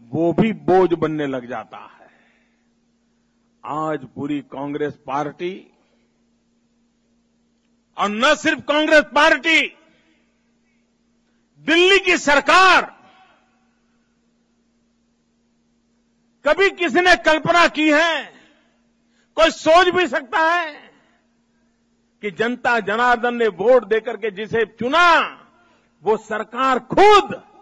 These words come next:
उस जनता जनार्दन के लिए बोझ बन जाए? सोचा किसने? भाइयों बहनों, दस साल हो गए।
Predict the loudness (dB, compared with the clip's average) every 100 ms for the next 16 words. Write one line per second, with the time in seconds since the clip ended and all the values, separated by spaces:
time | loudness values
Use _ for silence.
0 | _ _ _ -10 -10 -6 -6 -6 -6 -6
1 | -6 -8 -6 -4 -4 -6 -8 -8 -4 -6
2 | 0 4 4 4 -4 -4 -4 -6 -8 -16
3 | _ _ _ _ _ _ _ _ _ _
4 | _ -12 -6 -8 -8 -14 -16 -18 -18 -20
5 | _ _ _ _ _ _ _ _ _ -18
6 | -14 -12 -12 -12 -12 -10 -6 -6 -6 -10
7 | -6 -6 -8 -14 -20 -20 -20 _